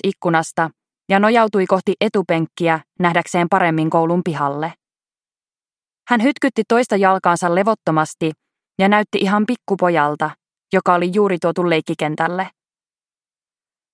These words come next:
Margreetta tiesi, ketä Kalle etsi katseellaan. Hän työnsi kätensä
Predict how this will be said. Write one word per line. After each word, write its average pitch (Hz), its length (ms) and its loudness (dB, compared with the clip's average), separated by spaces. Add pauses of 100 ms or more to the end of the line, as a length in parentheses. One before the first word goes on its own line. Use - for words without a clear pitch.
(360)
Margreetta 233 560 0 (100)
tiesi, 180 400 0 (120)
ketä 220 320 0
Kalle 156 320 0
etsi 165 260 -4
katseellaan. 147 760 -4 (1200)
Hän 165 180 0
työnsi 170 300 0
kätensä 170 400 0